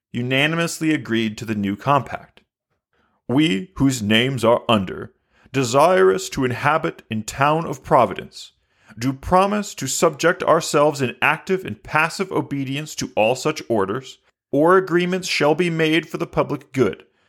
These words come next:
by the consent of present inhabitants, masters of family,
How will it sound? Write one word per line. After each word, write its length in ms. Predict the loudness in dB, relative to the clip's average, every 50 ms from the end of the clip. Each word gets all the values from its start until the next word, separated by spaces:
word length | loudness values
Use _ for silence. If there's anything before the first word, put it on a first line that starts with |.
| _ _ _ _
by 120 | 0 2 2
the 100 | 2 0
consent 640 | -2 -4 -6 -6 -2 0 2 2 2 0 -6 -14 -18 _ _ _ _ _ _
of 200 | 0 0 0 0
present 360 | 0 0 0 0 0 -2 -6
inhabitants, 720 | -4 -4 -2 2 2 2 2 2 -2 -6 -6 -8 -10 -16 _ _ _ _ _ -6
masters 540 | 0 2 2 2 2 0 -2 -4 -4 -4
of 100 | -4 -4
family, 540 | -2 2 2 2 2 2 0 -2 -4 -6 -8